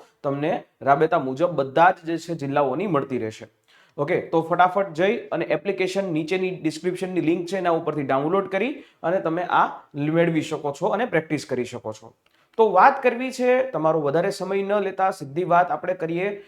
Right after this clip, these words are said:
સાબરકાંઠા જિલ્લા ઉપર. દોસ્તો, સાબરકાંઠા જિલ્લો, સાબરકાંઠા જિલ્લો છે એ એક સમયે મહીકાંઠા એજન્સી છે, એ મહીકાંઠા એજન્સીનો આ સાબરકાંઠા જિલ્લો ભાગ હતો. બરાબર, એક સમયે જે આ બ્રિટિશ શાસનના સમયમાં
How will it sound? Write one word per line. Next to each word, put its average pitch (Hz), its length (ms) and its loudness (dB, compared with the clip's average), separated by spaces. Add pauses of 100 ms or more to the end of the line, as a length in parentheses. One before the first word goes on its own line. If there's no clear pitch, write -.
(140)
સાબરકાંઠા 165 800 0
જિલ્લા 127 260 0
ઉપર. 107 220 -8 (400)
દોસ્તો, 254 360 0 (120)
સાબરકાંઠા 185 640 2
જિલ્લો, 104 260 -8 (500)
સાબરકાંઠા 247 800 6
જિલ્લો 226 240 2
છે 196 240 -4 (220)
એ 202 80 -8 (160)
એક - 180 -8
સમયે 185 400 0 (140)
મહીકાંઠા 196 680 4 (120)
એજન્સી 170 480 -4
છે, 104 160 -6 (320)
એ 180 60 -4
મહીકાંઠા 202 640 4 (100)
એજન્સીનો 202 520 -4 (180)
આ 202 80 4 (100)
સાબરકાંઠા 180 640 0
જિલ્લો 160 200 -4 (100)
ભાગ 135 260 -2
હતો. 101 160 -16 (420)
બરાબર, 185 320 6 (160)
એક 190 100 -4
સમયે 190 360 0 (200)
જે 190 140 6
આ 165 40 6 (220)
બ્રિટિશ 185 400 -4
શાસનના 185 420 2
સમયમાં 175 520 0